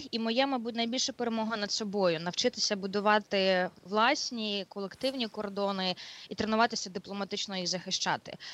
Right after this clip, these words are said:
Я не розділяю думку, що свобода слова — це головна цінність онлайну. Мені здається, що, на жаль,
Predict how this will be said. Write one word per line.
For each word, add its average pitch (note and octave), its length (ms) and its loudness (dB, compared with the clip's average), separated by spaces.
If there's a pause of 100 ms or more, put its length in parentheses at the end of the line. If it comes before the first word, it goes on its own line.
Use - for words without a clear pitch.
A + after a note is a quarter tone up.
(360)
Я G#3+ 220 4
не C4+ 120 4
розділяю C4 440 2
думку, A#3+ 420 -6
що - 260 -6
свобода G#3+ 460 -4
слова — A#3+ 340 2
це G#3 120 -8
головна G3+ 380 0
цінність G3 560 -6
онлайну. D#3+ 460 -2 (360)
Мені G3 180 -4
здається, A3 460 4
що, G#3 720 2 (120)
на G3+ 200 -2
жаль, A#3+ 380 4